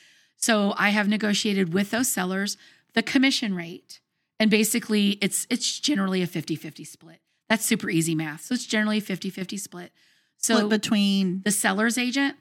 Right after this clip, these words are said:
Speaker 1: and the buyer's
Speaker 2: Okay.
Speaker 1: agent. We, so we split it down the middle. So in this case, I'll get three percent. Well,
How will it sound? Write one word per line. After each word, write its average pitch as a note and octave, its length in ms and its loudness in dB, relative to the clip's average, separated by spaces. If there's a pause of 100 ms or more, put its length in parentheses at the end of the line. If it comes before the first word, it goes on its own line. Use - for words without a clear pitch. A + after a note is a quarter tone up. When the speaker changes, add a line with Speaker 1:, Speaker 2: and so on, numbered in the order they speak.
(340)
Speaker 1:
and G#3 160 2
the A3 40 2
buyer's F3+ 460 0
Speaker 2:
Okay. E3 220 -4
Speaker 1:
agent. - 160 -10
We, G3 100 -2
so - 140 -4
we G3+ 80 2
split F#3 320 -4
it F#3+ 80 -2
down F#3+ 220 -4
the F#3+ 40 -2
middle. F3 340 -10 (340)
So - 160 -2
in G#3 80 4
this G3+ 180 2
case, G3 340 -4 (180)
I'll E3+ 120 -2
get G3+ 200 -4
three A3+ 200 0
percent. G#3+ 500 -4
Well, F3 240 -2